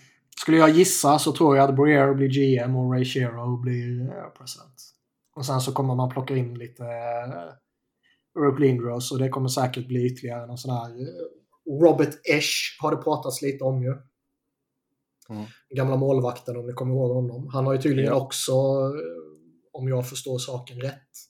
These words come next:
Speaker 1: har ju han också, eh, lite sån här businesserfarenhet numera och det känns som att det,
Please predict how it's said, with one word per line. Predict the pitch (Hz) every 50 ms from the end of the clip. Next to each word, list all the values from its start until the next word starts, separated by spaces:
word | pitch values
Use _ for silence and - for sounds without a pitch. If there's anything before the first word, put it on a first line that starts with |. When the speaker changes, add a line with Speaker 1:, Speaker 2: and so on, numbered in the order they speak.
| _ _ _ _ _
Speaker 1:
har | - 131 135 131 127
ju | 127
han | 127 123 123 120 123
också, | 123 127 - - -
eh, | 120 120 117 117 117 117 117 - - - - - - _ _ _ _ _ _ _ _ _ _ _ _ _ _ _ _ _
lite | - 127 127 -
sån | - 131 127
här | 123 120 117 117 117 -
businesserfarenhet | 139 131 - - 127 117 113 - 175 151 127 120 - - 127 117 113 113 113 113 120 120 123 -
numera | 135 120 120 120 120 113 120 131 - -
och | - - 135
det | 131
känns | 131 139 127 120 -
som | 127 120
att | 117 -
det, | - 120 117 117 113